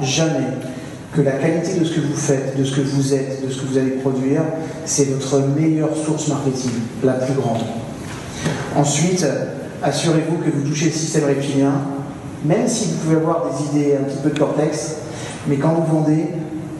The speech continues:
je suis pas en train de vous demander de faire peur, mais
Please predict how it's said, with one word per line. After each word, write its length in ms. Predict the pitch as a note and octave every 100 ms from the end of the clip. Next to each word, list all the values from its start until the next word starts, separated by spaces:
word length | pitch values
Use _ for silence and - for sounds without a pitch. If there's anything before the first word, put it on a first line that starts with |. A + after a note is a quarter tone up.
| - - - - - - - - - -
je 80 | -
suis 100 | D#3+
pas 140 | A#3
en 40 | A#3
train 120 | A3
de 60 |
vous 160 | F3+ F3
demander 160 | D#3+ D#3
de 100 | -
faire 160 | C#3
peur, 280 | - D3+ E3+ - D#3 - - - - D#3
mais 380 | D#3 F3 E3+